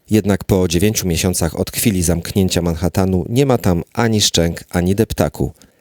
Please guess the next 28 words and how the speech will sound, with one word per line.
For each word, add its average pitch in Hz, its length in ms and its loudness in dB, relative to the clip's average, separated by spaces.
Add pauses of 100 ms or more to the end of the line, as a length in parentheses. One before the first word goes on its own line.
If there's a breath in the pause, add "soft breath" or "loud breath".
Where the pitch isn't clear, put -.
(180 soft breath)
Teren, 127 380 2
który 90 300 0
miał 92 200 2
być 85 300 -2 (100)
miejscem 104 460 0
atrakcyjnym 117 680 0
dla 82 180 0
osób 85 300 0
szukających 90 580 0
chwili 90 520 -2
odpoczynku - 640 -2
i 92 120 0
relaksu, 95 540 0
póki - 300 0
co 101 220 2
popadł 85 580 0
w - 100 -4
zapomnienie. 87 720 0 (1120)
Jesienna 135 420 4
pogoda 113 360 4
wcale 90 380 2
nie 82 280 2
zniechęca 92 500 0
pielgrzymów 82 640 -4
do 104 120 2
pokonywania 85 680 -2 (100)
nowych 113 360 0
tras. - 480 -4